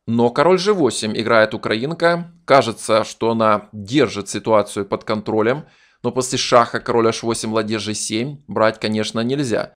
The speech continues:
потому что белые с шахом забирают черную ладью и просто подходят королем к пешке соперницы. Поэтому ладья Б восемь играет Ушенина, король Ф четыре, Б четыре, король Ф пять, и тут оказывается, что белые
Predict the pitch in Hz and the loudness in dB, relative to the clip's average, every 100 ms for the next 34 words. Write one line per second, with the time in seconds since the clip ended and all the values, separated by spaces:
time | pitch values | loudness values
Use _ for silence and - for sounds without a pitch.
0 | _ 135 131 139 - 127 117 123 123 101 | _ 0 2 0 0 0 0 2 4 4
1 | 104 - - 113 - - 113 98 110 117 | 0 -2 4 4 4 -6 -8 -8 0 4
2 | 104 104 - - - 120 110 110 110 117 | 4 2 -2 -8 -2 0 0 0 0 0
3 | 113 165 190 - _ _ - 185 202 - | -2 -2 -2 -6 _ _ -6 -2 -2 0
4 | 175 180 - 123 - 131 135 113 - 107 | 0 0 -2 -2 -2 0 0 0 0 2
5 | 104 117 120 - - 110 104 - 107 113 | 4 2 0 -4 -6 -4 -4 -4 -8 -8
6 | - 101 104 104 - - - _ _ _ | -2 -2 -2 -6 -10 -12 -14 _ _ _
7 | - 110 120 139 151 165 165 175 185 196 | 2 4 4 2 2 2 4 4 4 6
8 | 170 113 - 113 110 113 104 - 120 - | 4 2 0 -2 4 6 6 2 -8 -4
9 | 120 139 170 175 175 170 - 139 139 147 | -2 -2 0 0 0 -2 0 2 4 6
10 | 135 131 - 127 - 175 185 185 - 127 | 6 2 -4 -10 -4 0 2 2 0 -8
11 | 101 98 156 147 - 139 - 180 170 - | -6 2 2 2 -2 -6 -2 0 0 2
12 | 135 131 131 - - 170 160 - - _ | 2 2 0 -4 -2 0 0 -6 -20 _
13 | - 147 147 - 131 165 170 143 131 120 | -6 -4 -4 -4 -2 4 4 4 4 4
14 | - 113 - - 113 92 123 185 170 113 | 2 -2 -2 -4 -4 -4 2 4 4 4
15 | 98 | 2